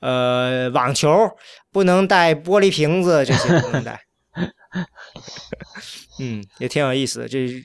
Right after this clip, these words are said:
Speaker 1: 这个，不知道这个，这，这，这算是怎么一个，嗯，我听说好像是花了七百多万美元买的保险，就是，
Speaker 2: <laughs>
Speaker 1: 嗯，不过每年好像都花相当多的钱买保险，就是每次党代会都是。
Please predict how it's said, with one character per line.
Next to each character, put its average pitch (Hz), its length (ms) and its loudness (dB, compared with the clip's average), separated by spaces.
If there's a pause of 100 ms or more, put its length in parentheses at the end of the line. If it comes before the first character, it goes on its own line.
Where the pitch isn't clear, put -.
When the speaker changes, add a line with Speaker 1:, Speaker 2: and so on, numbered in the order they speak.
Speaker 1:
这 - 100 -18
个， 127 140 -10 (260)
不 190 80 -6
知 180 100 0
道 175 180 4
这 165 140 -4
个， 156 220 2 (140)
这， 170 160 -2
这， 170 220 -4
这 147 120 -2
算 139 340 0
是 123 480 -2
怎 120 140 -8
么 107 100 -8
一 131 120 -2
个， 123 300 -2 (560)
嗯， 127 180 -6
我 147 80 0
听 247 180 0
说 262 120 6
好 156 160 2
像 202 160 4
是 190 80 0
花 220 260 4
了 180 480 4
七 - 140 -4
百 175 140 4
多 175 100 4
万 180 140 4
美 143 120 0
元 151 180 2
买 123 180 0
的 120 80 -2
保 147 180 2
险， - 260 -6 (380)
就 135 140 -2
是， 156 100 4 (680)
Speaker 2:
<laughs> - 720 -4
Speaker 1:
嗯， 127 180 -4 (340)
不 - 80 -6
过 269 40 4
每 190 180 2
年 226 160 4
好 196 160 2
像 147 120 0
都 170 140 2
花 160 340 4 (320)
相 226 300 2
当 202 180 2
多 180 140 2
的 151 60 4
钱 135 200 -2
买 110 120 -4
保 110 200 -4
险， 120 220 -12
就 131 100 -4
是 123 60 -2
每 120 180 -8
次 - 160 -10
党 120 160 -4
代 117 120 -8
会 - 180 -12
都 90 140 -14
是。 - 220 -14